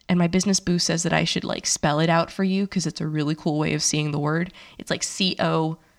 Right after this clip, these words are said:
apostrophe L A B, so like a collaborative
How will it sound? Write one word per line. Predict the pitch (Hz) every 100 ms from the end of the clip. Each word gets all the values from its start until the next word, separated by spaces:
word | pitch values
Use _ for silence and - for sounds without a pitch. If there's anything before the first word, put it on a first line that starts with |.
| _ _
apostrophe | - - 175 - 196 208 208 -
L | 208 -
A | 214
B, | 214 220 226
so | - 170
like | 165 - -
a | 170
collaborative | - - 190 202 214 220 220 - _ - 165 175 196 202 226 226 240 240 233